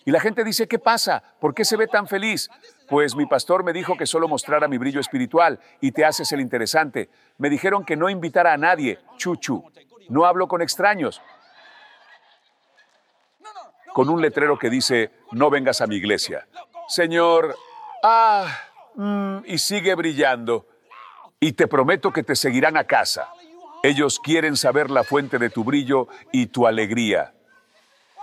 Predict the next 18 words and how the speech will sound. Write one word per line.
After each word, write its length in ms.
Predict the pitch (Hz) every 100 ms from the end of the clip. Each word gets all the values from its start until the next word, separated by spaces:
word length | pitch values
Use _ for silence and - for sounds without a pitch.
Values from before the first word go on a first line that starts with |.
| 453 370 247 -
¿Por 240 | 170 143
qué? 280 | 226 302 - - - -
Debes 340 | 123 190 208 -
tener 280 | 175 196 196
el 140 | 170
fervor 420 | 165 151 170 185
de 120 | 170
tu 140 | 151 147
iglesia. 600 | 139 202 175 139 87 - _ _ - -
Bueno, 420 | 185 202 139 - _ _ _
no 200 | 143 214
siento 400 | 190 214 220 208
ese 160 | 170 175
fervor 360 | 151 127 160 151
en 120 | 139
mi 80 | 131
iglesia. 480 | 123 120 - 82 - - -
Vamos, 460 | - 214 185 -